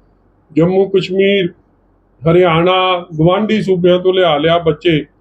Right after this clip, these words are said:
ਮਾੜੀ ਮੋਟੀ ਨੌਕਰੀ ਦਿੱਤੀ ਹੈ। ਪੰਜਾਬ ਦੇ ਤਾਂ ਫਿਰ ਬੇਰੁਜ਼ਗਾਰ ਕੰਧਾਂ ਨਾਲ ਵੱਜਦੇ ਫਿਰਦੇ।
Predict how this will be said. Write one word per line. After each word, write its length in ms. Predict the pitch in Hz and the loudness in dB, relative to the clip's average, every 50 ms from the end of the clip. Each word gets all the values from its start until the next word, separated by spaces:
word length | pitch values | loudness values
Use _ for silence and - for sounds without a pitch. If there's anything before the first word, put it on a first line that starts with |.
| _ _ _ _ _ _ _ _ _ _ _ _ _ _ - | _ _ _ _ _ _ _ _ _ _ _ _ _ _ -2
ਮਾੜੀ 220 | 143 160 165 175 180 | 0 0 2 2 2
ਮੋਟੀ 320 | 170 170 160 160 170 175 | 0 0 -2 0 0 0
ਨੌਕਰੀ 340 | 170 156 151 156 - 160 170 | 0 0 0 0 0 0 0
ਦਿੱਤੀ 260 | 156 147 147 147 180 | 0 0 -2 0 -2
ਹੈ। 60 | 180 | -2
ਪੰਜਾਬ 420 | 180 - 165 160 151 143 143 143 147 | -2 0 0 0 0 0 -2 -4 -4
ਦੇ 100 | 156 151 | -4 -2
ਤਾਂ 160 | 151 156 151 | 0 0 -2
ਫਿਰ 180 | 151 131 147 156 | 0 -2 -4 -2
ਬੇਰੁਜ਼ਗਾਰ 480 | 160 156 147 147 147 151 147 151 151 | -2 0 0 0 -2 -2 0 -2 -2
ਕੰਧਾਂ 360 | 147 - - 156 156 170 175 | -2 -2 -4 -2 0 2 2
ਨਾਲ 140 | 170 160 151 | 0 0 -2
ਵੱਜਦੇ 320 | 135 135 120 120 - 135 123 | -2 -6 -8 -10 -12 -16 -16
ਫਿਰਦੇ। 260 | - 117 - _ | -16 -16 -20 _